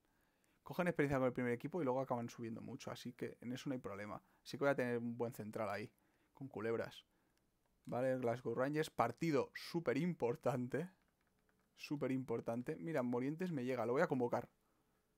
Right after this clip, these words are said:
Por si acaso, voy a convocar y vemos. Así que... Convocado seguro. Convocado seguro. Fuera Galán.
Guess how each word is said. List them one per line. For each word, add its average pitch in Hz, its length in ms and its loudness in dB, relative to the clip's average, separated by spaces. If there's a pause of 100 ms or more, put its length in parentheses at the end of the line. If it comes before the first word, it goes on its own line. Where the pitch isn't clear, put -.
(880)
Por 131 140 -6
si 151 80 2
acaso, - 400 6 (400)
voy 143 80 0
a 143 60 2
convocar 131 440 4
y 120 360 0
vemos. 117 420 -2 (2500)
Así 123 300 -6
que... 110 520 0 (520)
Convocado 131 420 6
seguro. 117 440 0 (1160)
Convocado 131 560 -2
seguro. 131 520 -6
Fuera 151 920 0
Galán. 120 420 0